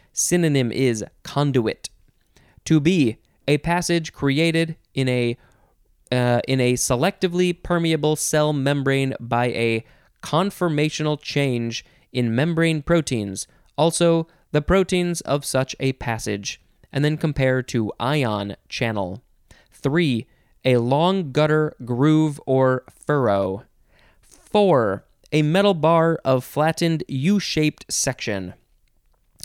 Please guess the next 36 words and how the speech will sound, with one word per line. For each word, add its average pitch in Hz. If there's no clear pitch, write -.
L-, 208
is 208
there 226
any 208
etymology 185
that 170
we 175
want 165
to 170
say? 160
It 151
is 165
from 160
the 147
Latin 151
can-, 139
canalis 156
or 131
canalis, 147
which 147
means 185
channel, 147
and 196
there's 160
more 135
at 131
the 131
word 120
canal. 107
Next 165
is 143
the 147
second 156
form 139
of 131
channel. 135